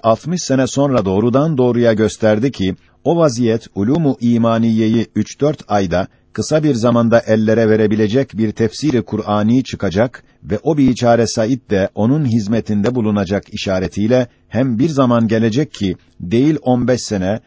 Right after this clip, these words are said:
belki bir senede ulûm-u imaniyeyi ders alacak medreseler ele geçmeyecek ve azalacak bir zamana bir nevi işareti gaybiye gibi manalar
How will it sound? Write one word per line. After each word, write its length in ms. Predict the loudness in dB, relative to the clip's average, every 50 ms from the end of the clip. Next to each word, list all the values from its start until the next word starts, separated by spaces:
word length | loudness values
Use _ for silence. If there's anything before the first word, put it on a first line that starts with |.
| _ _ _ _
belki 460 | -2 0 0 0 0 -4 -6 -4 -2
bir 120 | -2 -2
senede 640 | -2 -2 -2 -2 0 0 0 2 2 0 0 0 -4 _ _ _
ulûm-u 440 | -4 -2 0 0 0 0 0 -2 0
imaniyeyi 800 | 0 0 2 2 2 2 2 2 2 2 2 2 2 0 2 4
ders 260 | 4 2 2 2 0
alacak 420 | 0 0 0 0 0 -2 -2 -2 -2
medreseler 640 | -2 -2 0 0 -2 -2 -2 0 2 2 2 0 -2 -4
ele 200 | -4 -2 -2 -2
geçmeyecek 800 | 0 0 -2 -2 -2 -2 0 0 0 2 2 0 0 -2 -4 -14 _ _ _
ve 160 | -6 -6 -4
azalacak 720 | -2 -4 -4 0 0 0 0 0 0 0 -2 -2 -2 -2 -2
bir 100 | -2 -2
zamana 640 | 0 0 0 2 2 2 2 2 2 2 0 0 -4 _ _ _ _
bir 240 | -4 -2 0 0 0
nevi 280 | 0 0 0 0 0 -2
işareti 680 | -2 -4 -8 -4 -2 0 0 2 0 0 -2 -4 -4 -2
gaybiye 480 | -2 -2 -2 -2 -4 -4 -2 -2 -2
gibi 320 | -2 -4 -6 -6 -4 -6 -4
manalar 720 | -4 -4 -2 -2 -2 -2 -4 -2 0 -2 -2 -2 -4 -10